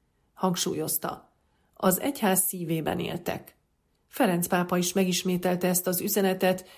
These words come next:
és a spanyolországi gitánó közösséget az egyház gyermekeinek nevezte. Egy egyház, amely nyitva fogja tartani a kapukat, és lehetővé teszi, hogy a gitánó közösség növekedjen a keresztény hitben.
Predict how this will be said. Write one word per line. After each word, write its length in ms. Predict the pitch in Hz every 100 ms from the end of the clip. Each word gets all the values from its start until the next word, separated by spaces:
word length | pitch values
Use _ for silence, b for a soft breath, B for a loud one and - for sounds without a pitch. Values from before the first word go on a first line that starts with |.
| B
és 220 | - 190 196
a 60 |
spanyolországi 920 | 190 - 285 254 190 196 - 185 175
gitánó 560 | 175 190 208 185 175 170
közösséget 840 | 175 185 185 185 - 190 202 208 - B B
az 160 | -
egyház 440 | 226 247 190 180 175
gyermekeinek 800 | 190 160 151 151 151 160 165 175
nevezte. 760 | 165 160 160 - 165 160 - _ _ _ _ _ _ _ _ _
Egy 220 | 190 185
egyház, 560 | - 214 - 220 240 240
amely 360 | - 196 180
nyitva 340 | 185 233 240 185
fogja 340 | 185 180 175
tartani 460 | 175 196 196 175 170
a 80 | 165
kapukat, 640 | 208 208 214 185 180 - B B
és 200 | - 233
lehetővé 540 | 311 240 175 185 170 175
teszi, 320 | 190 214 -
hogy 220 | 214 175
a 80 | 170
gitánó 540 | 165 190 214 190 196
közösség 580 | 190 196 196 196 - 190
növekedjen 580 | 202 185 151 175 156 160
a 80 | 165
keresztény 580 | - 175 175 - 180 175
hitben. 600 | 175 165 175 175 165